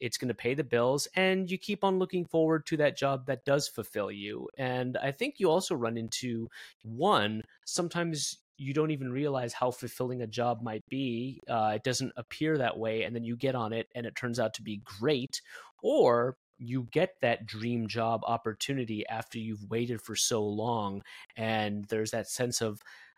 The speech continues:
"I've arrived. Okay, now, now let's make sure that, you know, I've earned this spot, and, and, and I'm gonna do it." But, uh, you know, there's, you know, it's easy. I think it's, I, I always found that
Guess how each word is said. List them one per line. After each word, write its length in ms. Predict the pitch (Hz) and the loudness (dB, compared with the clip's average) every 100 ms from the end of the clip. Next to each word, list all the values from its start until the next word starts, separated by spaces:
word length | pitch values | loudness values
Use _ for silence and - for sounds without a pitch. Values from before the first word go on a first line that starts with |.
| - | -4
"I've 180 | 113 98 | -2 0
arrived. 540 | 95 98 104 95 - | 0 0 0 -2 -4
Okay, 460 | 104 - 120 101 90 | -6 -4 -4 -2 -4
now, 460 | 101 107 107 110 107 | -4 2 2 2 0
now 220 | 113 127 | 0 0
let's 240 | 135 131 | 0 -2
make 160 | 143 131 | -4 -4
sure 260 | - 147 131 | -2 0 2
that, 340 | 120 117 - | 2 0 -2
you 80 | 127 | 0
know, 240 | 117 110 | 2 2
I've 300 | - 117 113 - | 2 0 -2 0
earned 360 | 135 135 127 | 2 2 0
this 180 | 120 117 | -2 -2
spot, 500 | - - 113 92 - | -2 0 -2 -4 -8
and, 200 | 104 98 - | -10 -10 -10
and, 240 | 101 98 | -10 -10
and 160 | - 101 | -10 -8
I'm 220 | 104 107 | -8 -4
gonna 200 | 113 104 | -2 -2
do 300 | 104 117 110 | 0 0 2
it." 200 | 92 - - | 0 -6 0
But, 320 | 104 95 - | 0 0 0
uh, 240 | 101 95 98 - - - _ | 0 0 -4 -12 -20 -20 _
you 160 | 131 127 | -2 2
know, 180 | 120 117 | 4 4
there's, 580 | 123 123 123 120 - - | 6 4 4 0 -2 -4
you 200 | 151 143 | 0 2
know, 260 | 131 123 101 - | 6 4 2 -2
it's 220 | 170 - | 0 0
easy. 460 | 180 180 165 180 175 | -2 -2 0 2 4
I 60 | |
think 180 | 147 185 | 4 2
it's, 160 | 190 - | 0 0
I, 100 | 147 | 0
I 100 | - | 4
always 280 | 160 190 196 | 4 4 2
found 560 | - - 147 156 160 143 | -2 4 8 8 6 4
that 220 | 120 117 | 4 2